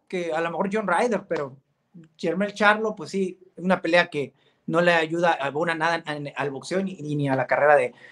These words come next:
de Canelo Álvarez, por supuesto. Eh, ha-, hay otra cosa también, y creo que no es, no es, este,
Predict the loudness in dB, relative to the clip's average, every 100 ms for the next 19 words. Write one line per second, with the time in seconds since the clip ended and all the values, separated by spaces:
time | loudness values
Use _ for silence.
0 | -2 2 4 4 4 6 6 6 4 4
1 | 0 -4 -12 -12 -6 -4 -4 -6 -14 -16
2 | _ _ -4 2 4 4 2 2 0 -2
3 | -2 -2 2 2 2 0 0 -4 -4 -4
4 | -2 -4 -6 -16 -4 -2 0 -2 0 0
5 | 0 -2 -8 -10 -4 -4 -6 -10 -12 -8
6 | -2 -2 -4